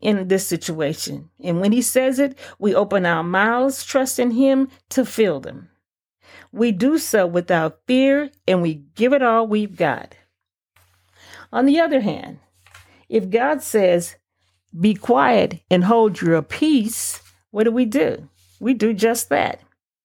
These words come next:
Yes, Apostle Paul did not rush into the theater. He listened to wise and calm counsel from other men of God. We must listen to the Spirit of God when he speaks through others,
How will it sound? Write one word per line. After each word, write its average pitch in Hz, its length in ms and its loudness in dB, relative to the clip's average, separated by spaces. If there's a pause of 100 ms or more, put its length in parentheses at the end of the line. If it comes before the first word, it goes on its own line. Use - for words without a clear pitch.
(920)
Yes, 277 280 0
Apostle 277 500 0
Paul 302 280 0
did 226 220 0
not 190 240 2
rush 175 260 0
into 170 220 -6
the 160 140 -4
theater. 170 480 -4 (260)
He 262 160 2
listened 269 480 0
to 220 120 2
wise 202 520 0
and 233 160 0
calm 220 320 0
counsel 202 680 -4
from 196 260 -2
other 240 220 2
men 180 280 2
of 185 140 -6
God. 165 500 0 (720)
We 240 160 2
must 247 240 0
listen 220 420 0
to 214 140 -2
the 170 100 -2
Spirit 160 380 -4
of 156 120 -8
God 156 360 -2
when 170 100 -4
he 160 80 -2
speaks - 460 -8
through 214 220 -8
others, 156 520 -4